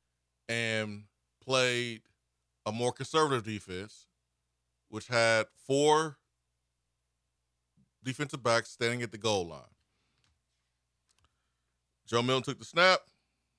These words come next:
We had some verticals. It wasn't there. Joe Milton threw the ball out of bounds, back of the end zone, which is what you're supposed to do in that moment. But after the game,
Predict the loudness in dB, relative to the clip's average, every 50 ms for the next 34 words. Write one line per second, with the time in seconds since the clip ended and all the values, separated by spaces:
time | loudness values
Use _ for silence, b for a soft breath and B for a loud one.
0 | _ -12 -8 -6 -6 -6 -6 -2 0 0 2 2 0 -2 -2 -4 -4 -6 -10 -14
1 | -20 _ _ _ _ _ _ _ _ _ _ _ _ _ _ _ _ -4 -2 2
2 | 2 2 2 2 0 -4 -4 -4 -6 -10 -16 _ _ _ _ _ _ _ _ _
3 | -6 -4 -4 -2 -2 -4 -4 -4 -6 -6 -2 0 0 0 2 0 0 -2 -4 -8
4 | -12 -18 -18 -20 _ _ _ _ _ _ _ _ _ _ _ _ -6 -4 -4 -4
5 | -8 -10 -12 -16 -18 -20 -20 -20 _ _ _ _ _ _ _ _ _ _ _ _
6 | _ _ _ _ _ -20 -18 -16 -16 -14 -8 -4 -2 -2 -2 -2 _ _ _ _
7 | _ _ _ _ _ _ -18 -16 -16 -14 -16 -18 _ _ -10 -6 -6 -6 -6 -8
8 | -14 -18 -18 -16 -12 -12 -12 -10 -12 -12 -12 -12 -14 -14 -16 _ _ -20 -20 -20
9 | -20 _ -20 -20 -20 _ _ _ _ _ _ _ _ _ _ _ _ _ _ _
10 | _ _ _ _ _ _ _ _ _ _ _ _ _ _ _ _ _ _ _ _
11 | _ _ _ _ _ -6 -2 -2 -2 -2 -4 -12 -10 -6 -4 -2 -2 -2 -4 -8
12 | -10 -16 -20